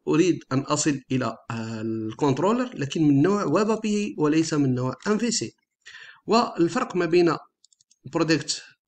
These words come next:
هذا برودكت كنترولر، هذا من نوع كنترولر، وهذا من نوع كنترول دو باز، أين أحدد أقول له هو من نوع ويب أي بي، حيث تكون فيه ميثودات في شكل اند point جيت، اتش تي بي جيت إلى آخره.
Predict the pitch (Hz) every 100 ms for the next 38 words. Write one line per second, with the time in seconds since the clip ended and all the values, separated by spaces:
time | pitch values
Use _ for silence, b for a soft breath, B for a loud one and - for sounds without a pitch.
0 | _ 127 139 131 127 131 131 131 - 135
1 | 139 123 120 - 123 123 123 127 110 -
2 | 185 196 214 233 226 214 - b b _
3 | - 147 151 135 123 120 123 123 127 _
4 | _ _ _ _ _ _ _ - 151 139
5 | 135 117 123 117 139 131 123 - 135 127
6 | - - 139 127 120 123 139 123 127 -
7 | 120 123 117 120 120 113 - - 127 123
8 | 104 - 160 196 202 - - - 208 190
9 | 160 139 147 131 143 160 190 254 247 123
10 | - - - _ - 143 165 - - -
11 | - 185 143 - 165 160 156 - _ -
12 | 127 139 143 - - 135 - - 120 127
13 | 123 175 185 - 143 117 - 117 110